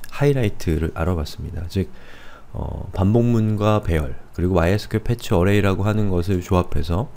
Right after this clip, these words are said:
어떻게 데이터베이스 테이블에 들어있는 데이터를, 예, 에이치티엠엘로 표현하는가라는 것을 알아봤는데요. 이게 어떻게 보면 피에이치피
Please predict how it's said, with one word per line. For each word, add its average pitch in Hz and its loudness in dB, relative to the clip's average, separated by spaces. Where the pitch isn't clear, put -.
어떻게 113 0
데이터베이스 95 0
테이블에 107 2
들어있는 90 2
데이터를, 82 0
예, 82 -8
에이치티엠엘로 101 0
표현하는가라는 92 0
것을 90 -4
알아봤는데요. 82 0
이게 95 2
어떻게 107 2
보면 104 0
피에이치피 123 -2